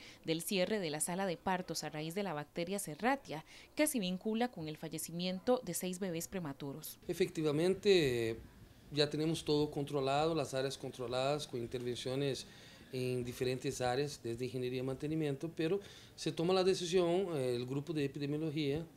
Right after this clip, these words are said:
Speaker 2: e infectología, la decisión de suspender de aquí al próximo martes, eh, como un mecanismo más de seguridad para garantizar que efectivamente estamos totalmente, eh, co-, eh, la situación totalmente controlada.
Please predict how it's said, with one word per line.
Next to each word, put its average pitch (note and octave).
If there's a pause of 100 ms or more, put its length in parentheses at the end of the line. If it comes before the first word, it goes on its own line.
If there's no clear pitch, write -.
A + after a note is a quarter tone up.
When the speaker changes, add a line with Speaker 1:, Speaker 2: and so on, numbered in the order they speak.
(380)
Speaker 2:
e B2+
infectología, C#3
la C3
decisión A#2+
de C3+
suspender C3+
de C#3
aquí C3
al C#3
próximo D3+
martes, D3 (480)
eh, B2+
como C#3
un D3+
mecanismo C3+
más B2+
de C3
seguridad B2+
para D3+
garantizar D#3+
que B2+
efectivamente C#3 (360)
estamos C3+
totalmente, C3 (400)
eh, A#2+
co-, C#3
eh, A#2+
la B2
situación C3
totalmente B2
controlada. G2+